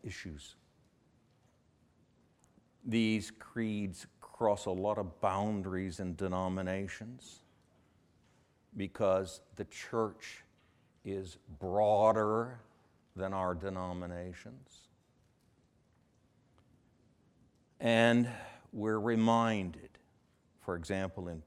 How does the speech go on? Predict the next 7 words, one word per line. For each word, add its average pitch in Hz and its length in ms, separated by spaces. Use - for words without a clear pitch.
passages 90 680
like 87 240
Ephesians 92 760
chapter 90 600
two, 92 520
the 107 140
ch-, - 220